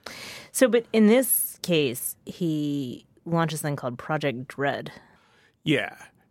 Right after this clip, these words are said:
Speaker 2: So after he leaves the government, he had had, like, a very long-term relationship with the Crown Prince of U A E, essentially the leader of the country. People call, uh, you, you know, Mohammed bin, bin Zayed, or people call him M B Z.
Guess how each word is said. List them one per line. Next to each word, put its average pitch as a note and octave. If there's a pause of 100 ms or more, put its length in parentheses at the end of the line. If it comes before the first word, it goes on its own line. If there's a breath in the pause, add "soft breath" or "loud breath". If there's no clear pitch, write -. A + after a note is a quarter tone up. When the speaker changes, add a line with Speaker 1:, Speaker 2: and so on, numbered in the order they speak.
(100)
Speaker 2:
So -
after F#3
he F#3
leaves E3+
the D3
government, B2+
he F3+
had E3+
had, F#3
like, C#3
a C#3
very C3
long-term A#2
relationship G#2+
with -
the A#2
Crown A#2
Prince A2
of G#2
U G#2
A -
E, G2
essentially A2
the G2
leader G#2+
of G2
the G#2+
country. F#2+ (460 loud breath)
People A2+
call, G#2
uh, G2+
you, -
you D3
know, G#2+
Mohammed G#2+
bin, G2+ (400 soft breath)
bin B2
Zayed, G2+ (180)
or G#2 (380)
people -
call A2
him G2+
M A2
B G#2
Z. F#2+